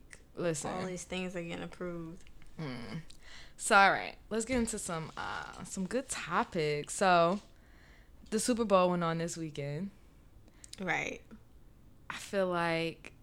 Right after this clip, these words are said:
Speaker 1: there were people who was like, "Fuck it, I'm not watching it," and there was people who watched it.
Speaker 2: I, unfo-, I watched it,
Speaker 1: Mm-hmm.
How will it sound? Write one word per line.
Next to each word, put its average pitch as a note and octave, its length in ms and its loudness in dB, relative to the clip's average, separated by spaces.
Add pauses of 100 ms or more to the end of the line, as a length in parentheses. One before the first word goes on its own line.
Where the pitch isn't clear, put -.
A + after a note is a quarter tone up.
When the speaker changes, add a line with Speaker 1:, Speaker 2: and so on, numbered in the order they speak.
Speaker 1:
there F3+ 160 0
were F3 80 2
people F3 280 -4
who F3 120 0
was E3 220 0
like, D#3+ 320 -2
"Fuck - 420 -2
it, - 180 -2
I'm D#3+ 160 -4
not G2 240 -6
watching C#4+ 460 0
it," C#4+ 320 -2
and F3 140 -4
there F3 200 0
was F3 120 -6
people F3+ 520 -8 (800)
who G3 120 0
watched - 440 -2
it. - 140 -8 (680)
Speaker 2:
I, A3+ 460 4 (120)
unfo-, G3 480 -2
I A3 180 12
watched G#3+ 460 12
it, F#3+ 300 2 (200)
Speaker 1:
Mm-hmm. F#3+ 260 0